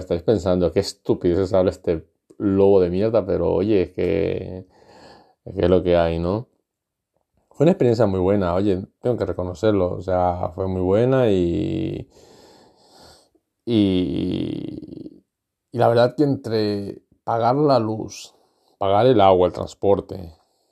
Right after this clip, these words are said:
el piso donde vivir. Era imposible vivir en Nueva York. O sea, la gente se piensa que uno vive en una ciudad grande cuando se va de su pueblo, de,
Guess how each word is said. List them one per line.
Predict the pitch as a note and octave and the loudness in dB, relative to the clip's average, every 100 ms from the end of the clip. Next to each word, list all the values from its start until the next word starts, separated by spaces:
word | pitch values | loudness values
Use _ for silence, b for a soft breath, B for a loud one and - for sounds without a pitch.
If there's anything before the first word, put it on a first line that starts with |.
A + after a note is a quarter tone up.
| _ - | _ -14
el | F#2+ - | -12 -6
piso | G#2 G2+ - | -2 -2 -2
donde | G2 F#2 | 0 0
vivir. | F2 F2 F#2 F2+ - | 0 0 0 -2 -4
Era | F#2 | -2
imposible | G2+ F2+ F#2+ - G2 G2 G#2 | -2 -2 -8 -4 0 2 2
vivir | F2+ F2 | 2 -2
en | F#2+ | -2
Nueva | G2 F2 F2 | -2 -2 -2
York. | E2+ F#2+ G#2 | -2 0 -2
O | E2+ | -4
sea, | F#2 F2 F2+ | -4 -4 -4
la | F2+ | -4
gente | F2+ F2+ | -4 -2
se | G2+ | -4
piensa | G2 F2+ G2 | -4 -4 -4
que | F#2 | -4
uno | F2+ F#2+ | -2 -2
vive | F#2+ F#2+ G2+ G2+ G2 | 0 0 0 0 0
en | F#2 | -2
una | F#2+ E2 | -4 -6
ciudad | - F#2+ F#2 F#2+ F#2 | -6 -2 2 2 0
grande | F#2+ F2+ F#2 G#2 G2+ F#2 F2+ | -2 0 0 0 0 0 0
cuando | F#2 F2+ F2 | -2 -4 -6
se | - | -4
va | F2+ F2+ | -2 -2
de | F#2 | -2
su | - F2+ | -6 -12
pueblo, | - F#2+ G#2 G2+ F#2+ F#2 | -6 -2 0 0 0 0
de, | F#2+ F#2 | -2 -4